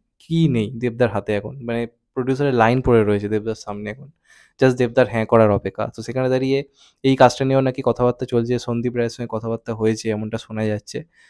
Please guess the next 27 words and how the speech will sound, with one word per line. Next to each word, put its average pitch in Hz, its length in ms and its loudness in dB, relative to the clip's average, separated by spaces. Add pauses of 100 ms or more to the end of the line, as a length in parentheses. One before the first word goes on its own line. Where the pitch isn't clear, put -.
(180)
তো - 60 -16
দেখা 131 260 4
যাক, 180 180 2
সবটাই 151 300 0
সময়ের 127 280 0
উপর 131 140 0
নির্ভর 127 280 0
করছে। 135 260 -2
কনফার্মলি 127 520 -4
তো 151 100 0
বলে 127 200 4
দেওয়ার 131 180 6
চাপ 117 320 2
রয়েছে, 117 260 2
কারণ 117 160 -2
আগেও 110 200 -2
আমরা 120 200 -4
এরকম 117 140 -2
খবর 120 280 -2
বলেছি, 135 260 0
পরে 120 220 2
দেখা 110 180 -2
গেছে 110 120 -6
এটা 110 120 -8
ভুল 127 200 -8
খবর 110 220 -8
দিয়েছে। 107 320 -8